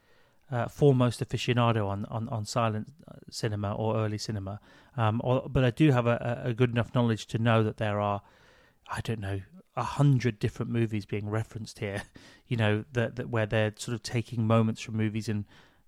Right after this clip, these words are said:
feeding them into the plot, or they're just showing,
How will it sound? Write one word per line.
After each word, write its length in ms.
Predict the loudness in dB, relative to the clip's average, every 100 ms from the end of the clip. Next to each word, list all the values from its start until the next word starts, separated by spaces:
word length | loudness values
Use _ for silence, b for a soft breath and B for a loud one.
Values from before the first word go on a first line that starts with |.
| _
feeding 280 | 0 0 2
them 120 | 0
into 180 | -2 -4
the 80 | -10
plot, 360 | -4 2 2 2
or 120 | -2
they're 140 | -2 -2
just 220 | -4 -6
showing, 500 | -2 0 0 0